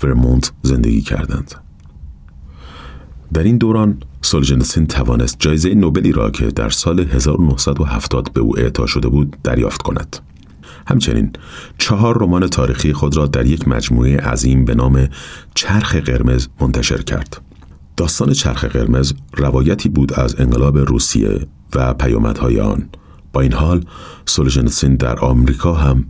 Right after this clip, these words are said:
دست از مبارزه بر نداشت. در نخستین سخنرانیش در دانشگاه هاروارد، سولژنیتسین به شدت به آمریکا تاخت.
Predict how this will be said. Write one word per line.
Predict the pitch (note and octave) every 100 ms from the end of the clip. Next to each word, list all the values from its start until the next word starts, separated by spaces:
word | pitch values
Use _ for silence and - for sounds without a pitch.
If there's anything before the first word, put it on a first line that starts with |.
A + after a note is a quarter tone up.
| -
دست | C#2 C#2 -
از | A#1+ A1+
مبارزه | G#1+ A1 G#1+ A1+
بر | - A#1 G#1 G1+
نداشت. | - - - - - - - - - - - - - - - - - - -
در | F2 G#2+
نخستین | G#2 G#2 G#2+
سخنرانیش | G2+ - G#2 G2+ G#2 A#2+ A#2+ A2
در | D2 C#2+ C#2+
دانشگاه | D2 B1+ - E2
هاروارد، | B1+ A#1 B1 B1+ - - - - - -
سولژنیتسین | - E2+ D#2+ F2 F2+ - G2+ G#2
به | D2+
شدت | D2+ C#2+ E2
به | -
آمریکا | C2+ B1+ C#2 C#2+
تاخت. | C#2 - - -